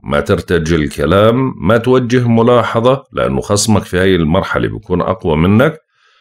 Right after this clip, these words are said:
بتحمل لك هاي الأم-، الأيام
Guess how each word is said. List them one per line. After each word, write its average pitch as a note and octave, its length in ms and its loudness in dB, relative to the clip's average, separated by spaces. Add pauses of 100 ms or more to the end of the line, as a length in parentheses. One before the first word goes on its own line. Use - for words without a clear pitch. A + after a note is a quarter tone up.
(300)
بتحمل D3+ 480 0
لك C3+ 220 -2
هاي C#3 220 2
الأم-، A2+ 340 2
الأيام A#2+ 1000 2